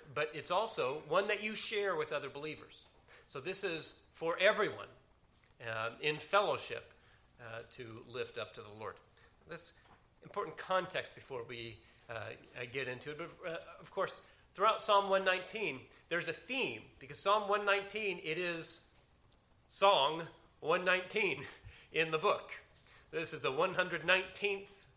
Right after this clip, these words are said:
um, book in, uh, the song, as they, or in, uh, the book of Psalms, as, um, we have, uh, have them arranged in our Bibles. Um, and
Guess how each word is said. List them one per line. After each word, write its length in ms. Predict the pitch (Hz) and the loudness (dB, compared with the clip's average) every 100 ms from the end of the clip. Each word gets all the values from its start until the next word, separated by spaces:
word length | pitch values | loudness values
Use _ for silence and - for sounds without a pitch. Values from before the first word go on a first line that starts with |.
| - 156 | -10 -4
um, 200 | 147 147 123 - - 120 | -4 -6 -14 -20 -14 -4
book 260 | 175 160 - - - - - | -4 -4 -10 -20 -20 -16 -6
in, 300 | 143 135 135 | -4 -2 0
uh, 160 | 127 127 | 0 -2
the 60 | |
song, 360 | 131 190 180 151 | 0 4 4 2
as 140 | 127 | -2
they, 400 | 139 127 131 131 139 143 - | -2 -4 -4 -6 -6 -8 -6
or 140 | 139 139 | -4 -2
in, 260 | 151 139 | -2 -2
uh, 200 | 131 123 123 | 0 -2 -4
the 60 | |
book 220 | 123 190 | -4 -4
of 80 | 165 | -4
Psalms, 400 | - 131 123 - - - - - | -2 -2 -2 -8 -18 -20 -14 -6
as, 240 | 131 120 | -4 -2
um, 220 | 123 117 120 - _ 127 | -4 -4 -8 -18 _ -12
we 200 | 135 120 | -10 -4
have, 440 | 123 120 113 - - _ _ _ _ _ _ _ _ - - _ - - - | -2 -2 -4 -10 -20 _ _ _ _ _ _ _ _ -20 -20 _ -20 -20 -18
uh, 80 | 131 120 117 120 | -10 -6 -4 -2
have 160 | 131 131 | 0 0
them 160 | 135 123 143 | -2 -6 -6
arranged 460 | 127 143 135 127 - | -2 0 0 -2 -8
in 140 | 139 | -4
our 100 | 127 | 0
Bibles. 540 | 139 175 151 104 - - - - _ - | 6 6 4 -4 -10 -18 -20 -20 _ -14
Um, 180 | 113 110 123 - _ _ _ _ - - - _ 151 | -12 -12 -16 -20 _ _ _ _ -20 -20 -20 _ 2
and 320 | 151 151 | 4 4